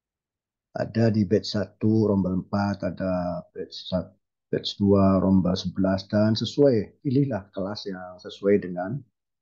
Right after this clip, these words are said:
kelas Bapak Ibu di rombel berapa. Kemudian setelah itu, Bapak Ibu bisa klik di kelas Bimtek ini selesai, boleh diklik di L M S-nya, tidak apa-apa langsung.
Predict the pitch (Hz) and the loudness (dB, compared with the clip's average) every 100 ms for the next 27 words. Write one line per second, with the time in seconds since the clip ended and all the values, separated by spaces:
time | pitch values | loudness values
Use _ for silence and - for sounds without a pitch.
0 | _ _ - 62 - 95 - 95 98 98 | _ _ -2 -2 0 0 2 2 4 4
1 | 92 87 82 87 - 80 - - - _ | 4 4 2 0 2 0 0 -10 -10 _
2 | _ _ _ - - 95 95 107 107 101 | _ _ _ -6 0 2 6 4 4 2
3 | 92 90 - 127 180 160 _ - - 90 | 2 0 2 2 2 -2 _ -12 -6 -6
4 | - 98 92 - 90 90 - 101 - _ | -4 -4 -4 -4 -4 -6 -6 -6 -6 _
5 | - 87 87 85 80 _ _ _ _ _ | -10 -8 -6 -8 -12 _ _ _ _ _
6 | _ - 95 - 92 92 92 90 - 95 | _ -14 -10 -6 -4 -4 -4 -4 -2 -2
7 | - 110 156 - 90 87 98 87 - 95 | -2 -2 -2 -2 -4 -4 -6 -8 -8 -10
8 | - 92 - 85 - - - - 117 123 | -8 -10 -10 -10 -10 -10 -14 -14 -12 -12
9 | - - 92 85 82 - 104 90 87 - | -14 -16 -8 -6 -6 -8 -8 -6 -6 -4
10 | 170 208 | -4 -4